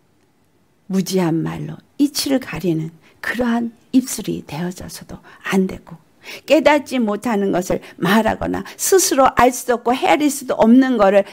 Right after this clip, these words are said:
말해서도 아니 되고 오직 주께서 주시는 말씀을 따라서 말하고 행동하고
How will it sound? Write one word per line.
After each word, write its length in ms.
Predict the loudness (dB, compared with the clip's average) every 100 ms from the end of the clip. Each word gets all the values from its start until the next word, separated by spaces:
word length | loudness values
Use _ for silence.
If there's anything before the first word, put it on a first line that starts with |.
| -8
말해서도 720 | -2 0 0 -2 -4 -6 -6 -8 -2
아니 300 | 2 2 2
되고 400 | -4 -6 -10 -12 _ _ _ -8
오직 360 | -8 -6 -10
주께서 520 | -12 -4 -2 2 0
주시는 480 | 0 -4 -4 -4 -4
말씀을 560 | -8 -10 -2 2 4 2
따라서 640 | -2 0 -2 -4 -10 -14 _ _ _ _ _ -10
말하고 540 | -4 -2 -4 -8 -12 -18 _ _ _ _ _ _ _ _ _ 0
행동하고 640 | 4 4 4 0 -12 -18